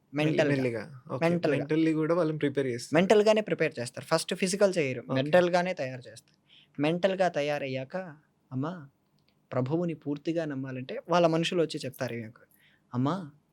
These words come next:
Speaker 2: ప్రభువుని పూర్తిగా నమ్మాలంటే ఇంకా అవన్నీ వదిలేయాలమ్మా, బొట్టు తీసేయాలి, కమ్మలు తీసేయాలి."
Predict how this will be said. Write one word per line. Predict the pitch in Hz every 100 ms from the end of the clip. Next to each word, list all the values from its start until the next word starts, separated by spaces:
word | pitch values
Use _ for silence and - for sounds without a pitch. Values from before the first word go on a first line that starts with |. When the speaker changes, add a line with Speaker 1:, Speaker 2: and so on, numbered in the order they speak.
| -
Speaker 2:
ప్రభువుని | 127 165 175 165
పూర్తిగా | 143 135 143 151
నమ్మాలంటే | 143 131 127 127 127 139
ఇంకా | 160 139 120 - _ -
అవన్నీ | 120 139
వదిలేయాలమ్మా, | 135 127 135 131 120 120 123
బొట్టు | 123 127 131
తీసేయాలి, | 127 123 120 120 123 127
కమ్మలు | 123 123 120
తీసేయాలి." | 120 120 123 123 123